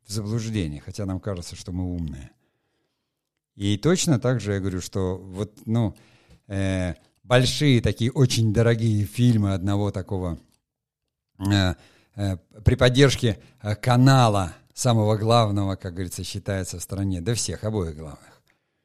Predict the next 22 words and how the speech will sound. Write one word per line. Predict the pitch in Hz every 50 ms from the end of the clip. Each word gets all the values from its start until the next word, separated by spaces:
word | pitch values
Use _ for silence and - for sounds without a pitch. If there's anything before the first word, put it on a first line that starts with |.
| _ _ _ _ _ _ _ _ _ _ _ _ _ _
И | 120 110
там, | - 147 139 131 123
ну | 107 131 147 143
что | - - - 165 147 107
это, | 87 85 - 85 76
вот, | 78 80 - _
прям, | - 101 98 95 87 73 - 90 90 92 87
ф-, | 87 - - - 113 107 98
хруст | - - 131 143 135 -
французской | - 135 139 135 - 139 127 120 - 139 143
булки | 143 143 135 113 92 - -
или | 90 85 90
что-нибудь | - - 110 98 98 98 95 110 -
такое, | - 113 - - 117 90 80 76 -
когда | - 90 98 95 104 98
вот | 95 98 - - - _ _ _
все | - - 131 123
такие | 120 110 - 123 113 110
напомаженные, | 110 117 - - 120 120 127 131 131 120 101 90 95 95 92 90 85 85
там, | - 87 85 82
какие-нибудь | - 92 - - 107 104 98 92 92 90
гусары, | 87 92 104 104 - - 123 117 113 107 95 90 85 82